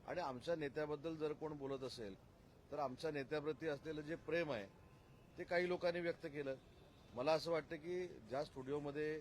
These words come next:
ह्या सगळ्या घटना घडल्या, तिथं ह्या होताच कामा नये, ह्याची दक्षता देखील कार्यक्रम ठेवणाऱ्यांनी घेतली पाहिजे.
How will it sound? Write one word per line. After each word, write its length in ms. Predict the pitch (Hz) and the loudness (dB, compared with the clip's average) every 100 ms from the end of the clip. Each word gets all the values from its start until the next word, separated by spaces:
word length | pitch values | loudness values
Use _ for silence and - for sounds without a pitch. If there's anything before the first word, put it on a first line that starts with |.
| - | -6
ह्या 140 | 131 | -6
सगळ्या 260 | 135 131 139 | -4 0 0
घटना 300 | 123 117 127 | 0 -4 -4
घडल्या, 360 | 117 110 101 85 - - - - - - - | -4 -4 -4 -6 -14 -20 -20 -20 -20 -16 -12
तिथं 480 | 131 165 180 196 190 - - - - | 0 4 4 4 -2 -16 -20 -18 -10
ह्या 120 | 123 156 | -2 0
होताच 420 | 131 123 165 151 | 0 4 4 6
कामा 240 | 170 160 | 2 2
नये, 140 | 165 165 | 2 2
ह्याची 220 | 143 160 | 2 0
दक्षता 400 | 147 - 156 156 | -4 -2 0 2
देखील 300 | 160 143 170 | 0 -4 -2
कार्यक्रम 440 | 151 147 147 151 | 0 0 0 -4
ठेवणाऱ्यांनी 400 | 143 143 139 143 | -2 0 0 -2
घेतली 260 | 131 120 127 | -4 -4 -2
पाहिजे. 280 | 120 113 | -2 -2